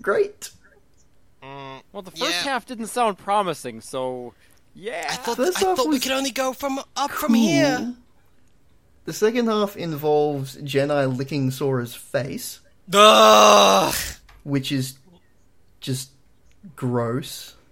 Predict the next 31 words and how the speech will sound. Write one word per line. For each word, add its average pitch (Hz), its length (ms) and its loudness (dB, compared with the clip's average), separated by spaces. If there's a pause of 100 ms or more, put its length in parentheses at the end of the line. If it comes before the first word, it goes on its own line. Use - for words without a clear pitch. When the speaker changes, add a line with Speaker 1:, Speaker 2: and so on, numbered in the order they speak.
(520)
Speaker 3:
Okay, 151 320 -10
okay, 151 300 -8
Digimon, 139 580 -8
Digimon. 123 360 -14 (420)
You 131 200 -10
don't 220 200 0
need 202 140 -8
to 185 80 -10
make 180 260 -6
Jedi 156 340 -6
suck. - 380 -8 (180)
We'll 160 320 -2
handle 196 460 -2
that. 143 260 0
Just 247 160 -2
keep - 260 -2
Speaker 1:
<laughs> 220 120 2
Speaker 3:
giving 202 260 -2
us 202 120 -4
Jedi. 165 760 -2 (300)
Speaker 2:
Yeah. 240 180 -4
Speaker 3:
We'll 214 260 4
make 165 300 -4
him 147 140 -10
suck. 123 360 -8
Speaker 2:
We 277 200 -6
were 311 100 -2
doing 320 580 0
that 240 300 -2
for 294 300 -4
free. 269 840 -2